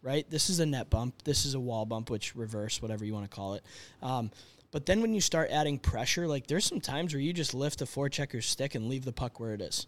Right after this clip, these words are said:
You know what I mean? And I think to go, to go into that, like, those small five-foot plays, I think a lot of things have to happen, Toph. I think, first of all, there has to be communication, right? Your goalie, your forwards, your D partner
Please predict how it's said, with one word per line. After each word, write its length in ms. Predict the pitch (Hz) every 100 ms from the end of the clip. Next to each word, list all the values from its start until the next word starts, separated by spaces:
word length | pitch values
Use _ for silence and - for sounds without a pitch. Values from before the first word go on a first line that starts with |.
| _ _ - -
You 60 | 147
know 80 | 156
what 120 | 139
I 40 |
mean? 240 | 113 123 156 - - -
And 120 | 151
I 120 | 165
think 240 | 196 202 -
to 100 | 156
go, 360 | 156 156 147 -
to 100 | -
go 240 | 139 160 -
into 320 | 147 165 165
that, 280 | 139 127 107
like, 180 | 123 113
those 280 | 127 - -
small 440 | - - 131 123
five-foot 480 | 127 127 120 - 120
plays, 260 | - 131 139
I 80 |
think 160 | 147 143
a 40 |
lot 200 | 123 120
of 80 | 123
things 220 | 117 113
have 180 | 120 110
to 60 | 107
happen, 320 | 110 107 104
Toph. 280 | - 113 110
I 120 | 123
think, 240 | 139 123 - - - -
first 300 | 170 165 160
of 60 |
all, 120 | 143
there 80 | 135
has 180 | 131 123
to 60 | -
be 80 |
communication, 680 | 113 131 123 107 110 85 - - - _ _ _ -
right? 280 | 143 147 -
Your 160 | 147
goalie, 480 | 131 151 165 180 185 - - -
your 140 | 131
forwards, 500 | - 147 151 151 139
your 160 | 131 123 -
D 160 | 165 156
partner 500 | 147 147 147 165